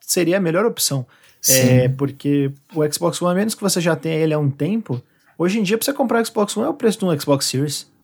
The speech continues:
Speaker 2: É, depende. Se você pegar um usado assim, tem até uns bem em conta, menos de mil reais você consegue comprar.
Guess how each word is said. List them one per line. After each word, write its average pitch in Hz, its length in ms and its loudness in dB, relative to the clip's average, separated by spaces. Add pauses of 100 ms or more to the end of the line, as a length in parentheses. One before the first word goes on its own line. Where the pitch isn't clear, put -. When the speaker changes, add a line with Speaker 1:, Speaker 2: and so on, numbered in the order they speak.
(440)
Speaker 2:
É, 311 240 -2
depende. 208 560 0
Se - 180 0
você - 140 0
pegar 175 380 0
um 170 120 -2
usado 147 480 0
assim, 160 520 -4
tem 185 140 -2
até 180 200 2
uns 214 140 0
bem 214 260 -4
em - 40 -8
conta, 170 540 -2
menos 156 400 2
de 208 120 -2
mil 160 280 0
reais 139 360 -2
você - 140 -6
consegue 175 400 -2
comprar. 147 580 -6